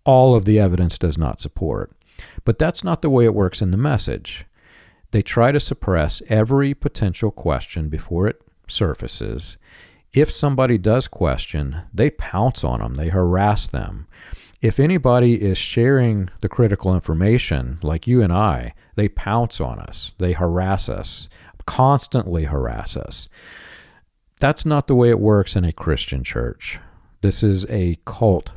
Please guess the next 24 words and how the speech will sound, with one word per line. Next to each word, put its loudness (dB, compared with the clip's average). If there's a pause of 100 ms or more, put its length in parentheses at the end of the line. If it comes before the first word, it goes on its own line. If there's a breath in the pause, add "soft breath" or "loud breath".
(100)
church. -6
This -4
is -2
suppression 0
of -2
information. -4 (720 loud breath)
And 0 (280)
for 2
me, 4 (280 soft breath)
that 2
in 4
itself 0
is 0
eye-opening, 2
more 4
than 4
anything 2
that 0
we've 2
talked 2
about 2
in 0
this -2
episode. -2